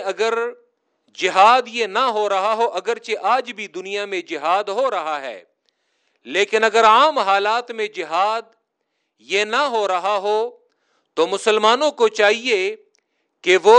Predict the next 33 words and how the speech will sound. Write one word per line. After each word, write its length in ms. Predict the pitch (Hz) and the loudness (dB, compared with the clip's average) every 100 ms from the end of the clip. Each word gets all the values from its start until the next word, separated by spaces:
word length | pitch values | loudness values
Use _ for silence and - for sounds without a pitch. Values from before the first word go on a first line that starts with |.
| 247 | 6
جہاد 420 | 208 185 202 285 262 | 2 0 2 2 0
کے 140 | - 214 | -8 -8
لیے 260 | 220 240 202 | -8 -6 -4
لوگوں 340 | 180 196 226 | -4 -4 -6
کو 160 | 226 202 185 | -6 -10 -8
تیار 380 | 180 185 226 233 - | -10 -4 -4 -4 -6
کروائیں۔ 480 | 190 170 165 123 90 _ _ _ _ _ _ _ _ - | -10 -8 -8 -10 -14 _ _ _ _ _ _ _ _ -6
جیسے 320 | 180 208 254 190 196 | -4 -2 -4 -2 -2
آیت 240 | 240 240 | -2 -6
کے 120 | 226 | -10
پہلے 380 | 208 214 247 262 | -6 -8 -6 -8
جملے 340 | - 208 233 220 | -8 -10 -8 -8
سے 140 | 214 | -8
یہ 140 | 185 170 | -12 -10
پتہ 260 | 185 214 202 | -8 -6 -8
چلتا 420 | 190 185 220 208 | -8 -10 -8 -6
ہے، 240 | 180 185 220 _ _ _ _ _ _ _ | -6 -8 -10 _ _ _ _ _ _ _
طاعت 440 | 190 233 226 220 240 | 0 2 2 -2 -6
و 260 | 285 226 196 | -8 -6 -6
قول 260 | 220 240 214 196 | -2 -2 -2 -6
معروف، 560 | 185 180 185 190 - 151 113 101 _ _ _ _ _ _ 156 | -6 -4 -6 -10 -10 -16 -16 _ _ _ _ _ _ _ -6
کہ 100 | 170 | 0
تم 200 | 240 269 | 2 0
نے 240 | 269 285 285 | 0 -2 -2
جہاد 440 | 196 185 190 269 294 262 | -4 -2 2 2 0 -6
کے 140 | 233 | -8
لیے 240 | 226 233 202 | -4 0 4
لوگوں 320 | 202 214 233 | 4 2 0
کو 160 | 220 202 185 | -2 -2 -4
تیار 360 | 180 190 226 208 | 0 2 2 0
کرنا 340 | 202 208 240 208 | -6 -4 -4 -2
ہے، 120 | 214 | -4
کہ 400 | 214 208 220 262 | -4 0 0 -2